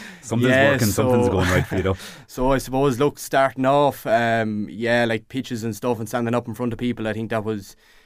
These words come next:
Speaker 2: that's a big step, uh, especially when you, <laughs> it's not in your comfort zone, you know. Um, I'd really prefer to have a welder in my hand a lot of that time. And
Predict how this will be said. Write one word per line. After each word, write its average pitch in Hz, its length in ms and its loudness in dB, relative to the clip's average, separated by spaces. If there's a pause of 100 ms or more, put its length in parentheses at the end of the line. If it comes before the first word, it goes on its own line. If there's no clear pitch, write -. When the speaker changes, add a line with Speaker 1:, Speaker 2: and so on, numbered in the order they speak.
(100)
Speaker 2:
that's 107 180 -12
a 110 40 -6
big 117 240 -8
step, 113 440 -4
uh, 101 300 -12
especially 117 440 -8
when 104 380 -6
you, 98 160 -12 (360)
<laughs> - 320 -20
it's 107 140 -12
not 123 160 -2
in 117 40 -6
your 110 100 -6
comfort 113 320 -8
zone, 113 260 0
you 107 80 -2
know. 113 260 2
Um, 104 400 -4
I'd 98 320 -12
really 107 180 -6
prefer 113 240 -6
to 113 40 -4
have 110 80 -4
a 110 40 0
welder 110 260 0
in 107 40 -4
my 107 60 -2
hand 113 240 -2
a 113 40 -4
lot 110 160 0
of 104 60 -6
that 107 140 -4
time. 110 280 -4
And 104 120 -10